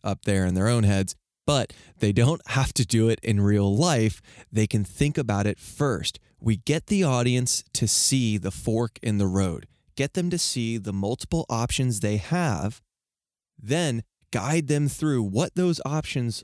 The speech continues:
look like. Lastly, tell them the consequences of those different options. Now that we know what this template is, where do we go from here?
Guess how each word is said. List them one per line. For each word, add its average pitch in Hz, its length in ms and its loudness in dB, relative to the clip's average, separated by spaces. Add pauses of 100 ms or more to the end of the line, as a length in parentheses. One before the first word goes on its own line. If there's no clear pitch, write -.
look 151 340 -4
like. 92 460 -6 (720)
Lastly, 110 800 -4 (400)
tell 123 320 0
them 139 280 0 (100)
the 104 140 -2
consequences 104 1080 -6 (380)
of 113 380 -4
those 104 400 0
different 92 580 -4 (500)
options. - 720 -6 (1200)
Now 135 200 2
that 190 120 0
we 147 120 2
know 117 380 4
what 101 340 0
this 113 200 2
template 104 440 0
is, 98 380 2
where 120 200 2
do 165 80 0
we 165 80 2
go 123 180 2
from 113 220 -2
here? 90 400 2